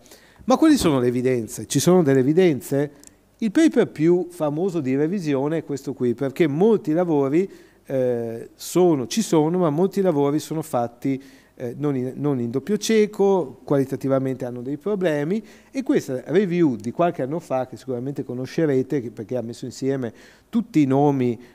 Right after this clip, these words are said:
più importanti in quest'ambito, ma è una review dove si capisce poco, perché banalmente non si capisce bene quanti di questi lavori sono in doppio cieco, quanti hanno un outcome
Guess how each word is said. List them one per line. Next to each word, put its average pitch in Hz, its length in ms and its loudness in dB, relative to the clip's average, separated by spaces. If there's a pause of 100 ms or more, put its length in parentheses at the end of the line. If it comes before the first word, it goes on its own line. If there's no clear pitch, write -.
(180)
più 160 140 0
importanti 143 600 0
in 117 40 -2
quest'ambito, 127 720 -2
ma 170 240 -2
è 147 80 -10
una 151 140 -4
review 156 180 0
dove 160 160 0
si 131 120 -8
capisce 143 360 -6
poco, 160 400 0
perché 120 260 -4
banalmente 151 600 0
non 139 100 -2
si - 80 -10
capisce 160 420 -4
bene 151 360 0 (320)
quanti 170 300 2
di 139 80 -2
questi 151 260 -2
lavori 135 260 2
sono 135 200 -4
in 127 60 -6
doppio 131 280 -4
cieco, 190 320 0
quanti 151 340 -2
hanno 139 200 -4
un 123 100 -4
outcome 135 560 -2